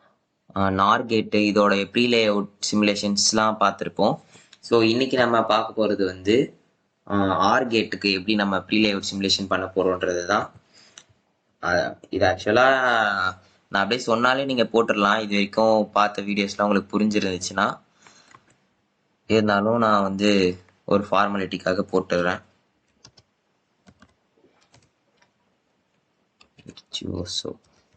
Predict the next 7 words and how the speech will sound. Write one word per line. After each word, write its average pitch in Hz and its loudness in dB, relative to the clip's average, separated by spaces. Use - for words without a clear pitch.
இப்போ 107 2
ஆர் 123 2
கேட்டுன்றது 139 0
வந்து 120 2
நம்ம 107 0
லாஜிக் 120 2
கேட்ஸ், - -2